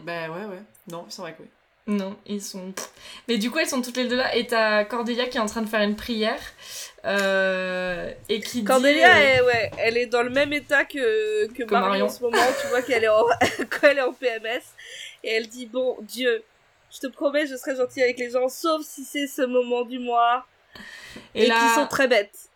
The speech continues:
Speaker 2: ouais. Et là, je, je ne réponds plus de moi, et y a pas de raison, machin. Et là, et Willow qui a une très bonne réplique qui lui dit, euh, euh, mais de, euh, prie pour, euh, prie pour de
Speaker 3: Non,
Speaker 2: l'aspirine.
Speaker 3: demande-lui, demande-lui de l'aspirine.
Speaker 2: <laughs> Demande-lui de l'aspirine.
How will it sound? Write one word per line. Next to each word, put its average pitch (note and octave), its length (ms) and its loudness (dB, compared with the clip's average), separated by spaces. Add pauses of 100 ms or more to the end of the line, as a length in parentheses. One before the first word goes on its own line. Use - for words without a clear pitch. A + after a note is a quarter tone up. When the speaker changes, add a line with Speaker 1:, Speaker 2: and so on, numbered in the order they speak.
(120)
Speaker 2:
ouais. G#3 260 -4 (360)
Et A3 60 4
là, A3 220 2
je, G#3 440 4
je G3+ 120 -2
ne A3 80 2
réponds A3 260 0
plus A3 200 -6
de G3+ 60 0
moi, A3+ 440 2
et G#3 960 4
y G3+ 80 4
a F3+ 40 -2
pas G#3+ 180 -2
de G#3+ 60 -2
raison, G#3 380 0
machin. A3 400 -2 (380)
Et A3+ 240 2
là, A3+ 260 -2
et G#3+ 240 2
Willow A3+ 300 2
qui A#3+ 160 -4
a - 20 2
une G3 160 0
très - 180 -10
bonne A3 140 0
réplique G#3+ 340 -2
qui - 140 -8
lui G3 180 -2
dit, G3 240 0
euh, G3 120 2 (480)
euh, G3+ 260 2
mais G3+ 80 4
de, A3 320 0
euh, F#3+ 640 0
prie - 280 -4
pour, A3 240 -2
euh, G3+ 200 2
prie G#3+ 220 -4
pour A#3 160 -2
de A3 80 2
Speaker 3:
Non, G3+ 80 2
Speaker 2:
l'aspirine. A#3+ 400 2
Speaker 3:
demande-lui, E4 560 4
demande-lui D4+ 480 2
de C#4+ 60 -6
l'aspirine. C#4 520 0
Speaker 2:
<laughs> A3 240 2
Demande-lui A3 460 4
de - 120 -4
l'aspirine. A3+ 600 -4